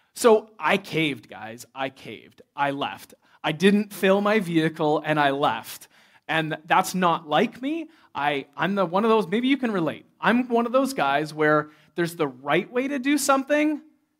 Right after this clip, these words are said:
and then there's the wrong way. Like when you go to the gas station, you fill your vehicle to full. That way you save time. You don't have to do it frequently. Like that's,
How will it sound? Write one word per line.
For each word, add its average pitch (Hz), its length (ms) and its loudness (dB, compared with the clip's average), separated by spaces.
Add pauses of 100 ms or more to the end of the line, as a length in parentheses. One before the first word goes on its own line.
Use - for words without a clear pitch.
(240)
and 196 160 2
then 175 120 4
there's 156 180 -6
the 156 100 -8
wrong 139 480 2
way. 101 240 -20 (480)
Like 202 160 2
when 247 100 6
you 240 80 6
go 247 80 6
to 233 60 0
the 220 80 2
gas 254 240 8
station, 233 380 -4
you 185 120 -8
fill 196 560 0
your 185 160 -8
vehicle 170 680 -4
to 147 200 -14
full. 202 640 -4 (320)
That 127 220 -8
way 156 80 -12
you 151 140 -14
save 104 340 -14
time. 220 400 0
You 180 60 -4
don't 170 100 -4
have 165 80 -10
to 147 80 -18
do 143 120 -14
it - 120 -18
frequently. 196 680 -6
Like 139 240 -8
that's, - 280 -14